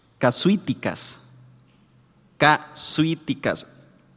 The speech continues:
Esa es la número, número uno, apocalípticas. Número dos, leyes casuíticas.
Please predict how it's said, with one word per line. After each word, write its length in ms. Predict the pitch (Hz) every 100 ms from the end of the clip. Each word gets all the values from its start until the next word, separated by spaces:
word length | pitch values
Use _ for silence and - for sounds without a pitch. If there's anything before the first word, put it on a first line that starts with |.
| _ _ _ _ _ _ _ -
Esa 120 | 123
es 20 |
la 80 | 127
número, 220 | 135 135
número 260 | 147 175 185
uno, 420 | 185 180 190 - - - - - - _
apocalípticas. 1400 | - 131 143 143 139 180 - - 254 233 - - - - - _
Número 280 | 127 135 147
dos, 460 | 185 247 - - - - - - -
leyes 520 | 147 175 180 185 -
casuíticas. 920 | 160 143 185 165 131 - 87 - -